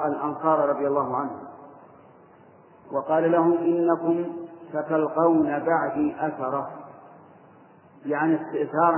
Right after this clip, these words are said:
عليكم، "فاصبروا حتى تلقوني على الحوض".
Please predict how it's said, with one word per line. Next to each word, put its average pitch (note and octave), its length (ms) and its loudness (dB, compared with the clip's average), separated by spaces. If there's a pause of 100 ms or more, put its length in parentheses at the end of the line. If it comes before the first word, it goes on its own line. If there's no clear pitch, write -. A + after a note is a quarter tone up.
عليكم، D#3 440 0 (1080)
"فاصبروا E3+ 640 0 (720)
حتى D#3 440 -2
تلقوني C#3+ 460 -4
على C3 180 -6
الحوض". D3 320 0